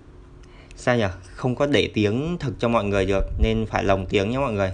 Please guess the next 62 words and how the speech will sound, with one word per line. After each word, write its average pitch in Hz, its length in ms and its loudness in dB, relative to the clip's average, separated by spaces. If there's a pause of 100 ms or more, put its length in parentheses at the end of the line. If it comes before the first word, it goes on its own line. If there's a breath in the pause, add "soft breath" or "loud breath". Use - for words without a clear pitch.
Về 95 80 -4
chiếc 135 220 -4
tủ 101 180 0
à, 92 120 -2 (140)
đấy, 110 240 0 (160)
có 196 220 0
nó 139 240 -2
thiết 151 140 -6
kế 110 80 2
bắn 107 160 2
xe 123 260 2
thì 131 100 -2 (440)
Mộc 104 300 2
là 101 200 4 (240 loud breath)
lúc 156 100 0
mà 131 100 2
mình 104 180 0
di 113 160 2
chuyển 110 280 2
ấy 123 120 -4
là 135 100 -4
mình 98 320 -2
đẩy - 220 2
vô 107 140 -2
trong 117 200 -4
nhà 95 380 -2
cho 110 100 -4
khác 143 220 -4
được 113 160 -4
luôn. 110 180 2 (420 loud breath)
Còn 98 100 -2
chứ 127 120 0
nếu 117 160 2
mà 131 80 -4
không 120 200 -2
có 120 80 0
bắn 113 180 0
xe 120 420 2
là 110 220 -2
mấy 95 160 2
cái 131 220 -2
tủ 92 340 2
này 95 120 -2
cực - 180 -16
kỳ 101 160 4
nặng 113 280 0
mọi 120 100 -4
người. 101 180 0
Nếu 104 120 -2
mà 127 120 -2
bê 110 260 4
là 98 160 0
phải - 120 -4
sáu - 260 -2
người 160 180 4
bê. 117 260 6 (420 loud breath)
Mà 98 100 2
bê, 113 280 4
mà 107 140 -2
bê 110 200 0
năm, 113 200 0
sáu, 120 220 -2